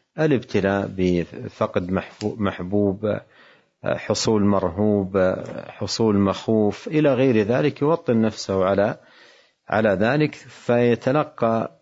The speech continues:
ما يصيبه بنفس مطمئنة ونفس راضية ب-، بقضاء الله،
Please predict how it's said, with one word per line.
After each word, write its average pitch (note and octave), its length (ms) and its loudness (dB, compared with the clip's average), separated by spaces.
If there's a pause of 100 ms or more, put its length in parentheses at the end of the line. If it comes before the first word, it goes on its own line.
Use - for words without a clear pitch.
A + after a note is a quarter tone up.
ما G#2 500 0 (520)
يصيبه G#2 760 0 (300)
بنفس G2 600 0
مطمئنة G2 920 2
ونفس G#2 440 -2 (800)
راضية G#2 420 0
ب-، F2 400 0 (120)
بقضاء G2+ 520 0
الله، G2+ 400 0